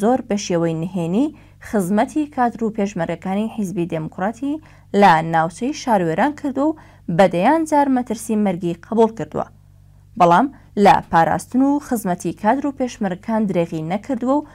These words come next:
زۆر جاریش ڕوبەڕووی کێشە و گرفتی ئەمنیەتی بۆتەوە، بەڵام لە ئەرکی کوردایەتی خۆی سڵی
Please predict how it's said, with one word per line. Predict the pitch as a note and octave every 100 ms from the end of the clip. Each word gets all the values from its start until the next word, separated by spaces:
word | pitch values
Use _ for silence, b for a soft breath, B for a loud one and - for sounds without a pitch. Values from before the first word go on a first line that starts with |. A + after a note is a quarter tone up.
| B B
زۆر | E3 F#3+ E3
جاریش | D#3+ F#3+ C4+ D4+ -
ڕوبەڕووی | A#3 F#3+ G3 F#3 G3+
کێشە | F3 F3 A#3
و | C4
گرفتی | B3 A#3 A3+ F3+ -
ئەمنیەتی | F3 E3+ E3+ - G3+
بۆتەوە، | C#3+ - C3 - b b b b b -
بەڵام | F3+ D#3 D#3+
لە | D#3+ C3
ئەرکی | - -
کوردایەتی | D#4 D4 C#4 A#3+ A#3+ B3+
خۆی | - G#3+ A3 A3
سڵی | G#3+ D#3+ D#3+